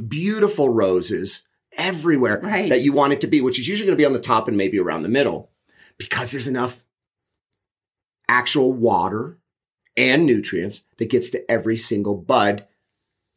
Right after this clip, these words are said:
Speaker 2: To flower.
Speaker 1: that you want it to flower.
Speaker 2: Yes,
Speaker 1: Right?
Speaker 2: yes.
Speaker 1: So, so, so again, let me repeat what I said earlier. The root system in rose bushes do not have the capability or the capacity to flow enough water or enough nutrients to feed every single bud. So you need to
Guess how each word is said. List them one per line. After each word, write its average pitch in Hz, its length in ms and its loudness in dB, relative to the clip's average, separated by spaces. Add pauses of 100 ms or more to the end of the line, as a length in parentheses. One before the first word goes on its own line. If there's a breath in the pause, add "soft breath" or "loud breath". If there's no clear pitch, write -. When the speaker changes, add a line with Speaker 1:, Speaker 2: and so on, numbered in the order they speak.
(500)
Speaker 2:
To 180 100 -14
flower. 139 400 -10 (280)
Speaker 1:
that 104 140 -2
you 113 200 0
want 117 240 4
it 87 100 -2
to - 60 -10
flower. 60 320 -6
Speaker 2:
Yes, 143 300 -8
Speaker 1:
Right? 196 280 -2
Speaker 2:
yes. 120 280 -10
Speaker 1:
So, 127 320 4
so, 117 440 2
so 117 300 0
again, 131 280 0
let 113 80 2
me 113 80 2
repeat 139 220 0
what 139 80 0
I 143 40 0
said 151 140 -4
earlier. 117 380 0 (760 soft breath)
The 123 100 4
root 147 360 2
system - 380 -2
in 127 120 0
rose 113 240 2
bushes 110 380 -2
do 127 260 0
not 135 240 -2
have 113 280 0
the 120 80 0
capability 110 540 0
or 104 80 2
the 110 80 2
capacity 107 460 -2
to 92 80 -4
flow 123 300 2
enough 147 240 0
water 110 360 2 (140 loud breath)
or 101 80 -2
enough 120 200 2
nutrients 113 440 2 (180 loud breath)
to 127 80 -4
feed 131 420 0
every 120 360 4
single 110 320 -2
bud. 98 340 0
So 113 100 -6
you 98 60 -2
need 98 220 -2
to 120 200 -2